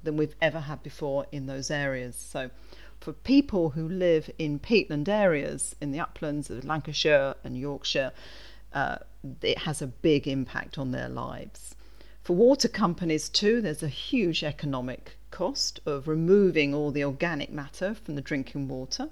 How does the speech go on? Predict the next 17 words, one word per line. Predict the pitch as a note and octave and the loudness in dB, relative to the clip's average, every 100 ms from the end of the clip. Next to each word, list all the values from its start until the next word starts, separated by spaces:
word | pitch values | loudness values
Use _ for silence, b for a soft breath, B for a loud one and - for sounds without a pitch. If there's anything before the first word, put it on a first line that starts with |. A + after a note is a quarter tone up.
| b b b b b b | b b b b b b
And | D#3+ | -8
seventy | - G3 F#3 D#3 | 2 6 6 4
percent | F3 F3 - B3 C4 | -2 -2 4 4 4
of | G#3+ | 2
our | D#3+ | 2
drinking | D3 D#3+ C#3+ - D3 | 2 -2 -2 -2 0
water | C#3 C3+ C#3+ | 0 -4 -8
comes | - D#3 D3+ | -6 -2 -2
from | D#3+ | 0
these | D3+ D3 | 2 2
upland | D#3+ - - D3+ D3 | 2 0 -2 -2 2
areas | E3 D#3 C#3 C3+ | 4 4 2 -2
where | - | -6
we've | C#3 C#3 | -6 -6
got | - - | -8 -10
peat | - F3+ - | -6 -6 -4
bogs, | D#3 D3+ - - - | -4 -6 -8 -12 -12